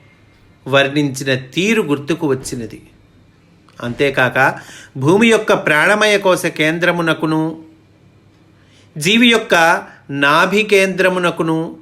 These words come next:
తేజోమయములగు దారములతో అనుసంధానము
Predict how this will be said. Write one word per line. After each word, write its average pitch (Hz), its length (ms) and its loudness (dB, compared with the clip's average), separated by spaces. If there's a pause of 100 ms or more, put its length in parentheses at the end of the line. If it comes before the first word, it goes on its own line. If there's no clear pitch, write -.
(500)
తేజోమయములగు 160 1000 2 (140)
దారములతో 143 680 2 (520)
అనుసంధానము 165 880 2